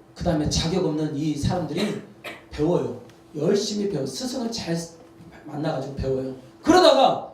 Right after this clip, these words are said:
스승하고 이제 계속 같이 스승을 따라-, 따라다니면서 레지던트 생활하다가 이제 뭐가 돼요? 선생이 됩니다. 전문의가 되는 거예요. 선생이 돼요.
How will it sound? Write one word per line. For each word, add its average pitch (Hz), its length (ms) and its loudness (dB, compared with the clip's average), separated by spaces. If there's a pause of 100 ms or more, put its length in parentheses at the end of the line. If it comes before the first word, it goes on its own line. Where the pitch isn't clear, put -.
스승하고 262 640 0
이제 240 340 0
계속 - 600 -2
같이 196 260 0
스승을 247 440 -4
따라-, 220 400 -2
따라다니면서 202 640 -2
레지던트 190 540 2
생활하다가 170 680 2
이제 160 100 -2
뭐가 170 280 4
돼요? - 340 0 (760)
선생이 214 580 -10
됩니다. 110 400 -12 (360)
전문의가 165 680 0
되는 147 260 -6
거예요. - 200 -12 (1160)
선생이 226 440 -4
돼요. - 200 -12